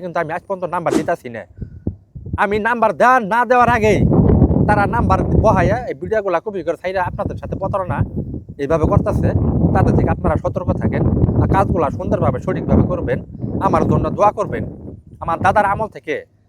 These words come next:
যে লক্ষ্যটা দিতেছি, এই লক্ষ্যটা খুব একটা পাওয়ারফুল লক্ষ্য। এই বিদ্যাগুলো আমার দাদাই করছে, আমি দাদার কাছ থেকে এই বিদ্যাটা আমি শিখছি। এই বিদ্যার আমলগুলো আমি আপনাদের কাছে দিতেছি আপনাদের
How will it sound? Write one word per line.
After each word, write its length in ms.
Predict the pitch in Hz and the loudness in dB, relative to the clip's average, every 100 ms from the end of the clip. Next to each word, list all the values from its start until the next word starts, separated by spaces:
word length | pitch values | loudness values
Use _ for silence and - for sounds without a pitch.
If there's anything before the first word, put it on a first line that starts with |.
| - | 2
যে 80 | 202 202 | 4 2
লক্ষ্যটা 340 | 214 151 143 165 | 0 -2 -8 -6
দিতেছি, 380 | 214 208 135 110 92 - - - - - - | -6 -6 -6 -16 -16 -18 -16 -6 -4 -2 -2
এই 60 | - | 0
লক্ষ্যটা 380 | 208 - 147 175 185 - - | 0 0 0 0 0 0 2
খুব 120 | - 185 | 4 4
একটা 140 | 190 - | 2 2
পাওয়ারফুল 360 | 147 170 151 135 | 2 2 2 4
লক্ষ্য। 260 | 143 - 131 - - - - | 2 2 -4 -6 -8 -8 -6
এই 40 | - | -2
বিদ্যাগুলো 360 | 185 208 190 165 | 0 2 2 2
আমার 120 | 160 156 | 2 0
দাদাই 220 | 180 196 190 | 0 0 -2
করছে, 220 | - 131 - - - - | -4 -6 -8 -12 -20 -16
আমি 100 | 156 151 | -6 0
দাদার 240 | 160 208 175 | 2 2 0
কাছ 100 | 147 - | -2 -4
থেকে 140 | - | -6
এই 60 | 147 | -4
বিদ্যাটা 300 | 170 - 175 135 | -4 2 2 2
আমি 100 | - | -4
শিখছি। 260 | 156 - - - - - - - - | -14 -14 -10 -8 -8 -8 -10 -10 -10
এই 60 | - | -2
বিদ্যার 280 | - - 202 208 | -2 2 2 2
আমলগুলো 340 | 240 233 196 175 | 0 2 2 2
আমি 100 | 190 | -2
আপনাদের 280 | - 233 165 170 | -6 -6 -6 -6
কাছে 160 | 156 160 | -8 -6
দিতেছি 360 | 202 226 - - - - - - - | -2 -2 -2 -6 -6 -6 -6 -8 -4
আপনাদের 380 | 190 226 165 151 | -2 -2 0 0